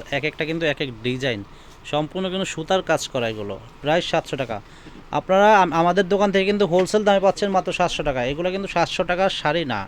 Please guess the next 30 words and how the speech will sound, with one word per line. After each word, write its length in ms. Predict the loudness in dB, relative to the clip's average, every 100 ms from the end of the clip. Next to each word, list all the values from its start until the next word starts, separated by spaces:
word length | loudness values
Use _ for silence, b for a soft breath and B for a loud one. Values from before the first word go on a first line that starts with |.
| -10
এগুলো 240 | -8 -4
আপনারা, 360 | -4 -4 -8 -8
আহ, 800 | -12 -20 -20 -20 -10 -4 -2 0
অন্য 240 | 0 0
দো-, 120 | 2 2
অন্য 440 | 2 2 2 2
জায়গাতে 360 | 2 2 2 2
গেলে 200 | 0 0
কিন্তু 260 | -2 -2
এগুলো 240 | -2 -2 -2
এক 80 |
একটা 220 | -4 -4 -6 -4
পনেরোশো 360 | -2 0 0
টাকা 140 | 0 0
লাগবে, 360 | 0 -2 -6
আমরা 220 | -4 -2
দিচ্ছি 260 | -4 -6 -6
মাত্র 200 | -6 -6
সাতশো 320 | -6 -6 -6
টাকা, 180 | -8 -4
আমাদের 240 | -4 -2 -2
হোলসেল 300 | -2 -4 -6
প্রাইসটাই। 460 | -4 -4 -4 -8 -10 -12 -18 -20 -20 -20 -20 -20 -20 -12
এই 100 | -8
একটা 140 | -6 -6
কালার 180 | -8 -8
দেখেন, 180 | -10 -10 -6
সুরমা 240 | -4 -2
অ্যাশ 160 | -4 -6
কালার 240 | -10 -10